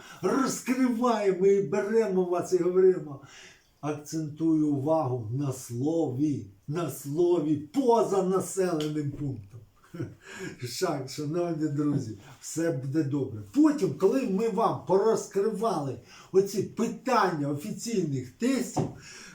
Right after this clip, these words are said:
ми вам даємо ще один лайфхак наш. Він виглядить наступним чином. Ми беремо правила дорожнього руху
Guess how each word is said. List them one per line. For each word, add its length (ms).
ми 320
вам 300
даємо 680
ще 1000
один 560
лайфхак 800
наш. 400
Він 300
виглядить 760
наступним 840
чином. 420
Ми 280
беремо 680
правила 760
дорожнього 840
руху 560